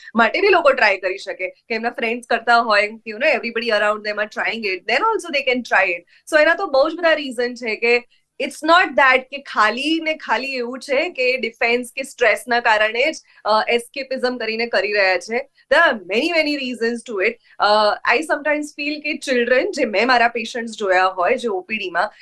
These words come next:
અ, એ છોકરાઓ generally એમના ફ્રેન્ડ્સ કરતા હોય એટલે કરતા હોય અને આ ઇઝીલી એટલે એની અંદર ડિવર્ટ થઈ જતા હોય છે. કેમ કે કંઈક ને કંઈક એમનું ફેમિલી એટમોસ્ફિયર એમને બોધરસમ હોય, કંઈક ને કંઈક they are not able to vent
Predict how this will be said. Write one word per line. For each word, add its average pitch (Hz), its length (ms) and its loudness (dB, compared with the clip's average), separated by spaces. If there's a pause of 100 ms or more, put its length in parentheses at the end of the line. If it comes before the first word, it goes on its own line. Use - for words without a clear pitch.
(140)
અ, 185 320 4
એ 311 140 4
છોકરાઓ 277 540 2
generally 233 380 0
એમના 208 440 -2
ફ્રેન્ડ્સ 247 400 0
કરતા 220 280 0
હોય 226 240 2
એટલે 233 360 -6
કરતા 214 360 -2
હોય 220 300 0
અને 220 160 -8
આ - 400 0
ઇઝીલી 240 480 -2
એટલે 285 280 0
એની 302 200 2
અંદર 269 260 4
ડિવર્ટ 233 360 -2
થઈ 226 120 -4
જતા 214 260 -2
હોય 196 140 0
છે. 254 200 -4
કેમ 294 420 -6
કે 320 140 -6
કંઈક 294 320 2
ને 339 80 0
કંઈક 320 200 2
એમનું 320 240 2
ફેમિલી 240 360 2
એટમોસ્ફિયર 254 680 0
એમને 240 180 -4
બોધરસમ 214 640 -4
હોય, 196 200 0
કંઈક 254 300 -2
ને 311 100 -4
કંઈક 285 280 -6
they 294 120 4
are 277 160 -2
not 226 140 2
able 262 260 -2
to 262 280 -4
vent 208 180 -6